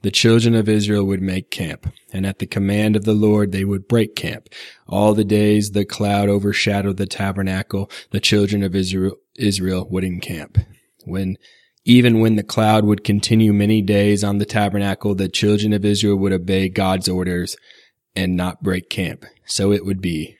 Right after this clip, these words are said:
whenever the cloud would overshadow the tabernacle a number of days, at the voice of the Lord they would encamp, and at the command of the Lord they would break camp. So it would be, when the cloud would continue from eventide until morning,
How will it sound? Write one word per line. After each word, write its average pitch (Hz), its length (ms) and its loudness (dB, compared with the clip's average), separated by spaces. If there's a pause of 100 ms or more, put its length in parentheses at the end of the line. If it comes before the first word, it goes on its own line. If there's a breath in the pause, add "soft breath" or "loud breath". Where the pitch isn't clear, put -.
whenever 98 400 -2
the 98 100 -2
cloud 104 480 0
would 101 160 2
overshadow 104 640 2
the 104 100 2
tabernacle 101 840 -2 (340 loud breath)
a 98 100 0
number 98 380 2
of 98 160 0
days, 92 540 0 (100)
at 95 200 -4
the 95 100 -2
voice 92 380 0
of 98 60 -2
the 98 80 -2
Lord 98 400 2
they 95 140 -2
would 92 180 -2
encamp, 92 480 -6 (460 loud breath)
and 87 140 0
at 87 220 -2
the 87 140 0
command 101 520 2
of 98 80 2
the 104 100 2
Lord 101 340 4
they 92 80 0
would 92 220 0
break 85 240 -4
camp. - 320 -8 (220)
So 98 260 2
it 98 140 2
would 98 160 2
be, 90 340 -2 (240 loud breath)
when 90 140 -2
the 80 100 -6
cloud 101 400 -2
would 101 220 0
continue 101 480 0
from 87 260 -4
eventide 98 720 0
until 98 300 0
morning, 87 440 -4